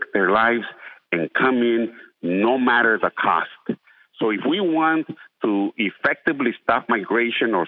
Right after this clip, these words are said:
slow it down or, or, or bring some order to the immigration flows, we're gonna have to become concerned about supporting economic development, not coups, you know, where people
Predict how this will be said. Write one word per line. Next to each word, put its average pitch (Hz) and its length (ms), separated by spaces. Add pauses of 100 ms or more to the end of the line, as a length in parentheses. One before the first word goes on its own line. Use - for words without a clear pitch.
(100)
slow 127 280
it 135 100
down 107 440 (380)
or, 95 200
or, 95 180
or 95 200
bring 135 360
some 123 240 (140)
order 120 260
to - 240
the - 180
immigration 107 720
flows, 98 360 (340)
we're 143 140
gonna 190 180
have 151 220
to 127 60
become 123 440 (160)
concerned 110 480 (260)
about 92 300
supporting 123 520 (360)
economic 131 680
development, 110 720 (240)
not 175 360 (220)
coups, 143 340 (400)
you 107 100
know, 107 120
where 101 220
people 131 340